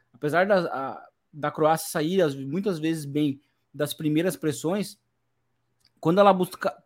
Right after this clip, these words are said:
buscava, é, se, é, se estabelecer em campo contrário, buscando o atacante,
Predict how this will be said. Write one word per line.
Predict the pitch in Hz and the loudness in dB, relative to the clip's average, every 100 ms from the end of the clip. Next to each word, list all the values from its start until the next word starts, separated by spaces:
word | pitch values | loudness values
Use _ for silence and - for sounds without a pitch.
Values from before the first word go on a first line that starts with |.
| - - | -20 -14
buscava, | 160 170 - 170 147 143 - | -12 -2 2 4 2 -2 -6
é, | 170 147 139 123 _ _ _ _ _ _ _ 220 240 | -6 -4 -4 -8 _ _ _ _ _ _ _ -20 -20
se, | 147 - - | -16 -14 -8
é, | 147 143 135 131 127 | -6 -4 -4 -6 -6
se | 123 | -2
estabelecer | 151 180 180 165 165 | 2 4 4 4 2
em | 160 | 2
campo | 165 160 | 0 -4
contrário, | 156 143 135 156 196 160 | -2 -2 2 4 6 4
buscando | 135 160 165 143 | 0 -2 0 0
o | 131 131 | -2 -2
atacante, | 143 143 - 170 208 196 | -4 -4 -6 -2 -2 -4